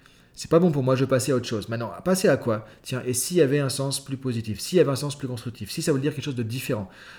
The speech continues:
de plus utile pour moi, ça serait quoi ? Tu laisses venir les réponses. Et après, tu t'imagines en situation, tu te visualises avec ce nouveau comportement que tu vas pouvoir générer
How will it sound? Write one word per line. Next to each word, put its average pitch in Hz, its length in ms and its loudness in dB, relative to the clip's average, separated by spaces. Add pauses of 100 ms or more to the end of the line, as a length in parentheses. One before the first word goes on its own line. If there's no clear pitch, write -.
(140)
de 117 80 0
plus 131 200 -2
utile 143 220 -2
pour 143 100 0
moi, 113 140 -2
ça 156 140 -2
serait 151 160 -2
quoi ? 117 160 -2
Tu - 180 -6
laisses 190 160 4
venir 196 220 6
les 160 80 6
réponses. 117 580 0 (460)
Et 151 80 4
après, 156 180 2
tu 123 120 -8
t'imagines 143 680 2
en 190 160 2
situation, 160 520 0
tu 120 120 -8
te 113 60 -8
visualises 151 340 2
avec 123 160 2
ce - 140 -6
nouveau 151 260 0
comportement 175 680 -2
que 143 140 -6
tu 117 120 -8
vas 120 100 0
pouvoir 107 260 -6
générer 123 460 0